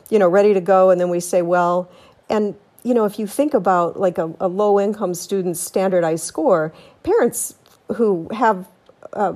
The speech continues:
limited means are not bad parents, but maybe they're not home as often. They don't live in neighborhoods with libraries. You know, they're struggling to make ends meet, so the kids may start out behind. And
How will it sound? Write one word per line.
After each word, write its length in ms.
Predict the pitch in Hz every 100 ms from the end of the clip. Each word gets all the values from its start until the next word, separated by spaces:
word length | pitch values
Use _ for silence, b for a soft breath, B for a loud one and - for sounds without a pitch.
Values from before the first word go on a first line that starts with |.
| -
limited 480 | 220 233 214 185 180
means 400 | 214 320 185 196
are 60 |
not 220 | 202 202
bad 260 | 185 165 156
parents, 540 | - 302 220 156 -
but 200 | - 214
maybe 260 | 214 233 262
they're 140 | 220
not 240 | 214 202 190
home 220 | 294 269
as 160 | 160 160
often. 380 | 147 - 151
They 140 | 151 165
don't 240 | 196 202
live 180 | 208 202
in 120 | 190
neighborhoods 560 | 196 202 185 214 185 -
with 160 | 185
libraries. 840 | 196 240 247 160 151 151 - - - B B B B -
You 100 | 202
know, 160 | 170
they're 160 | 170 180
struggling 480 | - 202 196 196 175
to 80 |
make 240 | 180 180 -
ends 320 | 247 302 -
meet, 220 | 156 160
so 120 | -
the 120 | 196 202
kids 340 | 269 226 -
may 320 | 196 196 190
start 380 | 196 - 190 185
out 320 | 175 185 - _ -
behind. 720 | 185 185 247 311 165 80 73 _ b b b b b -
And 460 | 214 196 196 185